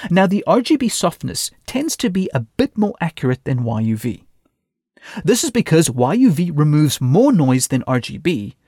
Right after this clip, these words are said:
so softening will be less accurate. However, it is still great for shadows and transparencies like glass, et cetera. At the end of the day, whichever key gives you the best result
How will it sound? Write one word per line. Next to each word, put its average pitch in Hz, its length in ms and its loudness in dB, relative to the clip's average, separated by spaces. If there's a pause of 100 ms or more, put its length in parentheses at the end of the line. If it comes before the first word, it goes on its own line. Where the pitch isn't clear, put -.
(120)
so - 220 -2
softening 135 560 0
will 143 100 2
be 180 140 0
less - 340 -6
accurate. - 540 -6 (1040)
However, 185 440 4 (200)
it 196 140 0
is 196 100 4
still 214 540 0
great 160 420 -4
for 117 140 -10
shadows 190 500 -2
and 135 100 -4
transparencies 151 1000 -4
like - 220 -16
glass, 127 460 -4
et - 120 -14
cetera. - 380 -10 (1300)
At 190 140 2
the 139 100 4
end 139 100 2
of 113 100 -4
the 107 80 -4
day, 110 340 -4 (280)
whichever 202 640 -2
key 202 360 -4
gives 151 320 -4
you 139 100 -2
the 113 100 -6
best - 320 -8
result 135 520 -4